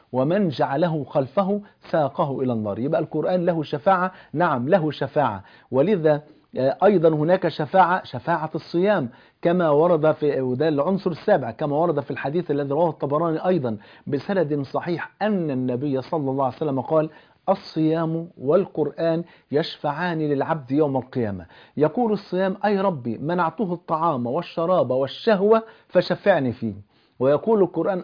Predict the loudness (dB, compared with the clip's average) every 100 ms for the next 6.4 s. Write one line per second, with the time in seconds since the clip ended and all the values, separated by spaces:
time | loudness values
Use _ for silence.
0 | 0 2 4 2 0 -8 -10 -16 -6 -2
1 | 0 0 -2 -2 0 0 0 0 0 2
2 | 2 0 -2 -4 -2 -2 0 -2 0 0
3 | 2 0 0 -4 -2 4 4 2 -8 -14
4 | -4 0 0 0 0 -2 -4 -2 -2 0
5 | -2 0 -2 0 0 -2 -6 -10 -4 -2
6 | -2 -2 -2